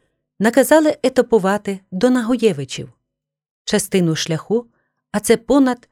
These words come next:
двісті кілометрів, до рідного села Каменяр пройшов пішки. За цей час взуття розлізлося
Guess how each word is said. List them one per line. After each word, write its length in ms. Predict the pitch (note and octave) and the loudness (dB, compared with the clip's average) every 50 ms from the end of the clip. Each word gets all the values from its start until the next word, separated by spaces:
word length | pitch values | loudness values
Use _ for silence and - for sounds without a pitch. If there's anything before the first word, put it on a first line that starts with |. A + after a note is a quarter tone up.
| _ _ - | _ _ -4
двісті 480 | F3+ F#3+ G#3+ A3+ C#4+ C#4 - - C4+ | -2 0 0 0 -2 -4 -4 -8 -8
кілометрів, 800 | B3+ - B3 A#3+ A#3 A3+ G#3+ F#3+ E3 D#3 - - D3 C#3+ - _ _ _ _ _ _ - | -2 0 2 2 2 2 0 0 -2 -4 -6 -8 -14 -14 -16 _ _ _ _ _ _ -2
до 140 | E3 G#3 A#3 | 0 2 2
рідного 380 | C#4+ D4 D4 C4+ A#3+ B3 B3 | 2 2 0 0 -2 -2 -4
села 420 | A#3+ - - G#3 F#3+ A#3 C4+ C#4+ C#4 - - - - - _ _ _ | -4 -4 -2 -2 0 0 -2 -4 -8 -14 -20 -20 -20 -20 _ _ _
Каменяр 540 | - C#4+ C4 B3 A#3 G#3+ G3+ G3+ A3+ - - _ | 2 2 4 4 2 0 -2 -4 -4 -6 -8 _
пройшов 600 | - G#3 F#3+ D#3 - - F3+ F3 E3+ - - _ _ _ | 0 0 0 0 -2 -4 -4 -4 -6 -8 -14 _ _ _
пішки. 480 | - G3+ F3 - - - _ C3+ A#2+ - _ _ _ _ _ _ _ _ _ _ _ _ | -4 -4 -2 -4 -6 -8 _ -14 -16 -16 _ _ _ _ _ _ _ _ _ _ _ _
За 140 | - - G#3 | -4 -4 -4
цей 180 | G3+ - F#3+ E3 | -2 -2 -2 -2
час 420 | - - - G3+ G#3 G3+ - - - - - _ _ _ _ | -2 -4 -4 -4 -4 -4 -6 -12 -16 -20 -20 _ _ _ _
взуття 560 | F3+ F#3 F3+ B3 B3 B3+ - C4 C4 C4 B3+ - _ _ _ | -6 -2 0 0 0 2 0 0 0 0 -2 -6 _ _ _
розлізлося 920 | - - A3 A#3+ G3 F#3+ G#3 A#3+ C4 A3+ - C3+ C#3 C#3 - - - C3 | -4 -2 0 0 0 0 -2 -2 -2 -2 -4 -8 -10 -10 -10 -10 -12 -12